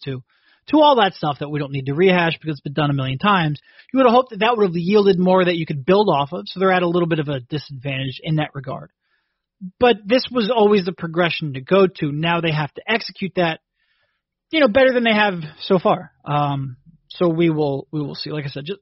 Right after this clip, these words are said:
the fact that they're not there doesn't mean that going for the core players first was the,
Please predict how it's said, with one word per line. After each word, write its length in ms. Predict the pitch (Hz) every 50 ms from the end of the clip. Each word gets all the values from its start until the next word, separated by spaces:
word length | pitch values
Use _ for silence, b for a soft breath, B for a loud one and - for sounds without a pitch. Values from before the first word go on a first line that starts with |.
| _ -
the 60 | 180
fact 260 | - - 247 247 220
that 100 | 220 202
they're 120 | 214 208 202
not 200 | 190 180 170 165 151 143 151 151
there 300 | 196 208 208 190 175 160
doesn't 280 | 156 175 165 165 190 185
mean 200 | 175 170 165 165
that 180 | 156 156 -
going 380 | - 175 165 160 156 151 147 135 - -
for 500 | 165 151 151 147 143 143 151 175 156 - _ _ _ _ _ _ _ _ _ _ _ _ -
the 160 | 180 208 185
core 300 | - - 233 254 240 220
players 420 | - - 226 214 190 170 165 151 -
first 300 | - 214 180 156 139 - -
was 140 | 147 147 135
the, 160 | 143 147 135